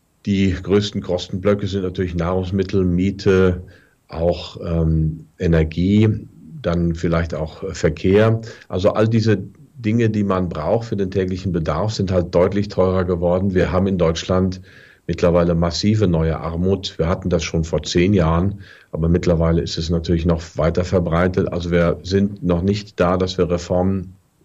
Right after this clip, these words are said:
haben, die den, wirklich den, der breiten Bevölkerung helfen, vor allem den Geringverdienern.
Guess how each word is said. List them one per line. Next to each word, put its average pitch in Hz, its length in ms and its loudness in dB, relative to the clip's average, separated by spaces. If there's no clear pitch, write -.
haben, 90 320 0
die 85 120 -2
den, 87 320 0
wirklich 87 360 -2
den, 85 580 0
der 82 80 0
breiten 87 340 -2
Bevölkerung 98 460 0
helfen, 78 380 -4
vor 78 140 -8
allem 85 140 -2
den 87 160 0
Geringverdienern. 78 800 -2